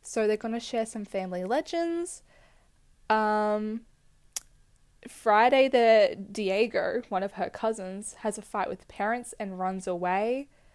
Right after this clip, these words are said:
Um, so they find them in Trey, which is the evil cousin, paintball shelter. Interesting. Um, anyway, so there's some mini games.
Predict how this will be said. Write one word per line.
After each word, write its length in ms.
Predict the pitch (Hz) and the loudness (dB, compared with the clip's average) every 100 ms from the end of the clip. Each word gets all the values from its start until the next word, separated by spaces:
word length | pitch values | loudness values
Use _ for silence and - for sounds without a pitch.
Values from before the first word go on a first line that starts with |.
| _ _ - | _ _ -4
Um, 540 | 190 196 202 202 233 - _ _ _ | 0 0 0 -4 -10 -16 _ _ _
so 180 | - 214 | -6 -2
they 140 | 196 202 | 0 0
find 400 | 196 190 208 214 | -2 -2 -2 -2
them 280 | 208 208 - | -2 -4 -6
in 520 | 196 196 190 190 190 - _ _ _ _ _ _ _ _ _ _ _ | -6 -6 -6 -6 -8 -12 _ _ _ _ _ _ _ _ _ _ _
Trey, 680 | - 190 190 190 - - - | -12 -2 0 2 0 -4 -4
which 220 | 196 208 | -4 -2
is 140 | 185 | -8
the 220 | - - | -10 -8
evil 200 | 202 208 | -8 -8
cousin, 560 | 190 202 202 190 196 214 - _ - | -8 -4 -4 -4 -8 -12 -16 _ -12
paintball 460 | 202 196 254 277 | -10 -4 -2 -4
shelter. 400 | - 359 359 427 453 466 - | -2 -2 0 -2 -4 -6 -10
Interesting. 600 | 185 185 196 - 214 311 _ _ _ _ _ _ _ _ 226 | -8 -6 -8 -6 -8 -10 _ _ _ _ _ _ _ _ 0
Um, 580 | 226 226 220 220 233 233 _ _ _ _ - - - - | 4 4 2 0 -6 -10 _ _ _ _ -20 -20 -20 0
anyway, 560 | 240 240 240 247 240 240 | 0 2 4 4 4 0
so 160 | - | -2
there's 220 | 226 220 - | 0 0 0
some 180 | 214 | -4
mini 200 | 254 302 | -2 -2
games. 800 | 302 311 294 294 294 294 - - | 0 0 0 -2 -4 -6 -8 -14